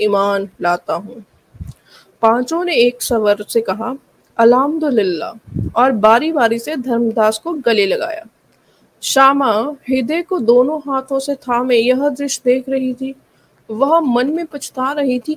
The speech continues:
कि मैंने क्यों इन्हें पानी लाने भेजा। अगर मालूम होता कि विधि या धोखा देगा तो मैं प्यासों मर जाती, पर इन्हें न जाने देती। श्यामा से कुछ दूर खजाचंद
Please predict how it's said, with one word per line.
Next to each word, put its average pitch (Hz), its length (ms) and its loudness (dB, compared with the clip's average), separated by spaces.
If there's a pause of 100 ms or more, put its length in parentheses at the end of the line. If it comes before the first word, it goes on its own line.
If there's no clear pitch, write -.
कि 311 100 -6
मैंने 247 300 0
क्यों 311 400 -2
इन्हें 269 300 0
पानी 240 380 2
लाने 220 320 4
भेजा। 220 440 -2 (840)
अगर 320 260 2
मालूम 302 420 0
होता 277 400 0
कि 285 180 -4
विधि 233 600 0 (220)
या 262 180 2
धोखा 262 460 2
देगा 247 600 2 (160)
तो 285 100 4
मैं 294 200 4
प्यासों 247 600 0
मर 254 240 2
जाती, - 420 -6 (280)
पर 294 140 0 (100)
इन्हें 277 300 2
न 277 200 0
जाने 285 340 0
देती। 233 300 -6 (840)
श्यामा 294 420 0
से 359 160 -4
कुछ 294 340 -8
दूर 262 280 -2
खजाचंद 240 800 0